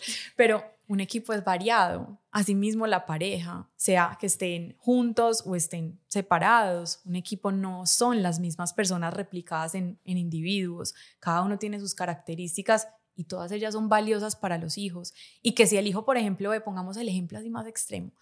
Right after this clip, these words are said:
un papá ausente, un papá que se hace delete de la ecuación y nunca más vuelve a aparecer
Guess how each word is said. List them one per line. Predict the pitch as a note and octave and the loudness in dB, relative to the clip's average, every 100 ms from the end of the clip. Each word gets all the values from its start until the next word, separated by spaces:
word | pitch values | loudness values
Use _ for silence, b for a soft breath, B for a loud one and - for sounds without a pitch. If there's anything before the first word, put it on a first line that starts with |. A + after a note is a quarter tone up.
| _ _ _ _ _ | _ _ _ _ _
un | G#3 F3+ | 0 2
papá | F#3+ F#3+ A3 | 0 2 0
ausente, | G#3+ G#3+ G#3 G3+ E3+ E3 G3 G3 _ - | 0 -6 -4 -2 -4 -6 -12 -16 _ -8
un | G3+ | 0
papá | G3+ A3 | 2 2
que | A3 A3+ A3+ b b _ | 2 -2 -4 b b _
se | - G3+ | 2 4
hace | F3+ F3+ G#3+ | 4 0 -4
delete | G3 G3 F#3 F3+ - | -6 -6 -6 -10 -14
de | G3 G3+ | -8 -6
la | G3+ | -6
ecuación | - F3+ F3+ F3+ | -6 -6 -6 -6
y | A3 G#3 | -2 0
nunca | A3 C4 A#3+ A#3+ | 2 2 2 -2
más | A#3 G#3+ | -4 -2
vuelve | A3 G#3 | -2 0
a | G#3+ | -2
aparecer | G3 F3 F3 F3+ - | -2 -4 -4 -6 -10